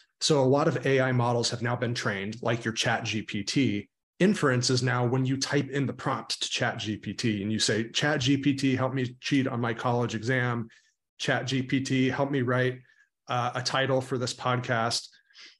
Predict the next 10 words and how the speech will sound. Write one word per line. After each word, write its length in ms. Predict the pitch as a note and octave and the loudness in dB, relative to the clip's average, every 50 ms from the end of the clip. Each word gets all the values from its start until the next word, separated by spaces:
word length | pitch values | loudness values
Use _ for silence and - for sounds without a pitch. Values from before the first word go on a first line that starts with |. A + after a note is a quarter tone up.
| _ _ - - | _ _ -6 -2
Um, 680 | C3 B2+ A#2+ A2+ A2 G#2+ A2 B2+ F3 F#3+ F#3+ F#3 G#3+ - _ _ _ _ _ _ _ _ _ _ _ _ - | 0 0 2 2 0 0 0 -2 -2 -2 -2 -2 -4 -6 _ _ _ _ _ _ _ _ _ _ _ _ -2
and 180 | - D#3 D3 C3+ | 0 0 2 2
the 120 | B2+ D3 | 2 4
inference 420 | D#3+ E3+ E3 - D3 C3 B2+ B2 - | 4 2 4 2 0 0 0 0 0
is 100 | A#2 B2 | -2 -2
like, 260 | B2 A2+ A2+ - - - | -2 -2 -4 -4 -2 -2
"Okay, 300 | D3 C#3 - D3 B2+ A#2+ | -2 0 0 0 0 0
here's 240 | - C#3 C3+ A#2 | 0 0 -2 0
the 160 | A2 A#2+ A2 G#2+ | -2 -4 -4 -4
answer." 480 | A#2 A2+ A2 - G#2 F#2+ G#2 - _ | -4 -4 -4 -4 -6 -6 -8 -10 _